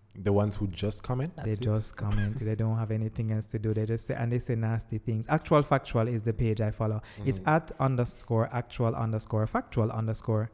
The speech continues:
Speaker 2: They have awesome quotes.
Speaker 1: Mm-hmm.
Speaker 2: Yeah, the ones who wait for something to pop up and they just write nasty things
Speaker 1: Mm-hmm.
Speaker 2: under some fake profile.
Speaker 1: Why are you using social media then? What, what ki-, what's your, is your purpose just to peep and comment and leave? It's, it's, you know, like, I don't get it.
Speaker 2: Their purpose is to create trouble.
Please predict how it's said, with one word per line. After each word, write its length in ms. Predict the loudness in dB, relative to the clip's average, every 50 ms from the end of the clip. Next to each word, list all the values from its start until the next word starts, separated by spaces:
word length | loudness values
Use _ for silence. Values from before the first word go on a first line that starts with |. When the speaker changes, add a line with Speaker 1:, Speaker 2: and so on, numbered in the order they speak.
| -12 -20 -20 _ -10 -4
Speaker 2:
They 80 | -2 -2
have 100 | 0 0
awesome 300 | -2 -2 -2 -2 -2 -4 -2
quotes. 380 | 0 0 0 0 -2 -6 -12
Speaker 1:
Mm-hmm. 300 | -14 -14 -14 -14 -14 -14 -16 -18 -20 -20 -10 -2
Speaker 2:
Yeah, 180 | 0 2 4 6
the 80 | 6 4
ones 300 | 4 2 -2 -4 -4 -4
who 160 | -2 -2 0
wait 240 | 0 2 0 0 0
for 400 | -2 0 0 2 2 2 2 0
something 220 | 0 -2 -2 -2
to 80 | -2 0
pop 180 | 0 0 0 2
up 80 | 2
and 140 | 2 0 0
they 40 | 2
just 200 | 2 0 2 4
write 200 | 4 4 4 4
nasty 260 | 2 2 0 0 0 0
things 260 | 0 0 0 0 0
Speaker 1:
Mm-hmm. 100 | 2 2
Speaker 2:
under 260 | 4 4 6 6 4 6
some 220 | 6 4 2 2
fake 260 | 2 2 2 2 2
profile. 400 | 2 2 2 2 2 0 -2 -2 -2 0
Speaker 1:
Why 200 | 2 2 4 4
are 40 |
you 160 | 4 2 2 2
using 320 | 2 0 -2 -2 -4 -4
social 320 | -4 -6 -8 -6 -6 -8
media 280 | -6 -8 -8 -10 -10 -12
then? 260 | -12 -12 -14 -16 -16 -18 -14 -6
What, 160 | -4 -4 -2 0
what 140 | -2 -2 -2
ki-, 60 | -4
what's 420 | -4 -4 -2 0 2 2 2 2 0
your, 120 | -2 -2 0 -2
is 200 | -4 -2 0 0
your 100 | 2 2
purpose 400 | 4 2 2 2 0 -2 -2 -2
just 320 | -2 -2 -2 -2 -4 -6 -6
to 60 | -6
peep 400 | -4 -6 -6 -6 -6 -8 -8 -6 -4
and 240 | -4 -4 -4 -4
comment 400 | -4 -4 -2 -2 -2 -2 -2 -4
and 160 | -6 -6 -4 -4
leave? 240 | -4 -4 -6 -8 -8 -8
It's, 260 | -8 -8 -8 -10 -12
it's, 240 | -12 -12 -14 -14 -14
you 140 | -10 -6 -4
know, 200 | -4 -4 -4 -6 -6
like, 220 | -8 -8 -10 -8 -8
I 60 | -6
don't 240 | -4 -2 -4 -4 -4
get 240 | -6 -8 -8 -10 -14
it. 180 | -16 -16 -16 -14
Speaker 2:
Their 260 | -10 -4 -2 -2 -2 0
purpose 300 | 0 -2 -2 -2 -4 -6
is 80 | -4 -6
to 80 | -8 -8
create 320 | -4 -4 -2 -2 -2 -4
trouble. 380 | -4 -4 -4 -4 -4 -6 -6